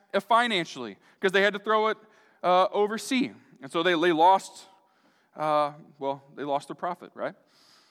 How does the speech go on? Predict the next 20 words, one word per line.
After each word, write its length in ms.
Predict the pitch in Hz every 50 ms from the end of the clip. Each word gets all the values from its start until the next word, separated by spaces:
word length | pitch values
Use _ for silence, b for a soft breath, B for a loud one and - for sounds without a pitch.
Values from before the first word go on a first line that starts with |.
| b b b -
Uh, 300 | 139 156 151 139 127 139 - -
it 140 | 180 185
impacts 520 | 170 208 226 226 - 240 240 226 226 - -
their 180 | 190 220 208
time, 460 | 185 - 196 220 214 185 139 110 98 - _ _ _ _ b b b
right? 180 | 165 180 196 185
They 100 | 202 208
spend 220 | - - 247 233
a 60 | 214
ton 320 | - - - - 254 254 254
of 80 | 247
time 260 | - 254 247 247 226 202
trying 220 | - 226 220 220
to 40 | 208
figure 260 | - 233 202 202 214
out 180 | 202 190 160 165
what 300 | 165 202 226 262 262 208
in 100 | 226 220
the 80 | 208 202
world 520 | 190 208 226 247 247 233 190 156 120 -